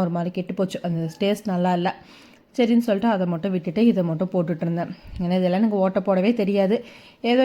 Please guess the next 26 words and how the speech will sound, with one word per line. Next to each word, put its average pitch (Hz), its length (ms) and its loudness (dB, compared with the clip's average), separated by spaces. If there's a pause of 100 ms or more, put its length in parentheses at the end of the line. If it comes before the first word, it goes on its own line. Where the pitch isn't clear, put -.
(140)
எனக்கு 233 280 2
தெரிஞ்ச 220 240 2
மாதிரி 214 160 2
வந்து 196 180 -2
போட்டுட்ருந்தேன். 185 460 0 (220)
அமுத்தி 240 300 4
அமுத்தி 240 240 4
பார்த்தா 202 220 0
அமுத்தவே 196 360 0
முடியல. 180 180 0 (480)
கடைசியில் 190 320 2
இது 208 120 2
அந்த 190 180 0
பூண்டு 247 400 4
இடிக்கிறது 185 320 0
இருக்குது 160 220 -6
பார்த்திங்கன்னா, 175 320 0
அதை 165 120 -2
வச்சு 185 200 -2
ரெண்டு 165 180 -4
தட்டு 175 200 -6
தட்டினா 180 220 -2
அது 165 120 0
நல்லா 160 220 -2
உள்ளே 180 220 2
போயிருச்சு. 180 400 2